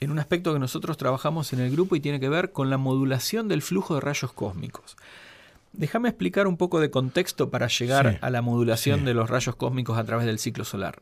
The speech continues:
Speaker 1: Hablamos del, del viento solar recién
Speaker 2: Sí.
Speaker 1: y decíamos que es un flujo permanente que sale del Sol y permea el espacio interplanetario. Pero el espacio interplanetario no termina en la Tierra. Recordemos que
Speaker 2: Sí,
Speaker 1: el
Speaker 2: por
Speaker 1: espacio
Speaker 2: supuesto.
Speaker 1: inter-, el sistema solar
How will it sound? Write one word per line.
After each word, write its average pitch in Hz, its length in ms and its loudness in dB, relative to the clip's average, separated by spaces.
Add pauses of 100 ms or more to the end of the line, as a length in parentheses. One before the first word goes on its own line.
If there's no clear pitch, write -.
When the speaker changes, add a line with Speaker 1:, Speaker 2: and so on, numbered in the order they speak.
(540)
Speaker 1:
Hablamos 202 340 2
del, 156 300 4
del 143 200 2
viento 156 280 4
solar 117 300 0
recién 101 400 -6
Speaker 2:
Sí. - 220 -4
Speaker 1:
y 127 80 -2
decíamos 147 440 0
que - 100 -4
es 120 60 0
un 143 140 0
flujo 143 320 4
permanente 151 720 0 (840)
que 143 160 2
sale 147 300 4
del 127 160 4
Sol 110 320 -6 (600)
y 180 120 2
permea 226 420 2
el 208 80 4
espacio 151 380 2
interplanetario. 120 640 -2
Pero 170 120 2
el 185 60 6
espacio 220 280 0
interplanetario 196 600 0
no 135 100 2
termina 147 340 0
en 117 80 0
la 117 100 -2
Tierra. 104 420 -4 (340)
Recordemos 117 520 -2
que 113 340 -4
Speaker 2:
Sí, - 120 0
Speaker 1:
el - 60 0
Speaker 2:
por 117 80 -4
Speaker 1:
espacio 147 240 4
Speaker 2:
supuesto. 127 160 2
Speaker 1:
inter-, 120 120 -2
el 117 40 -2
sistema 123 380 4
solar 190 400 4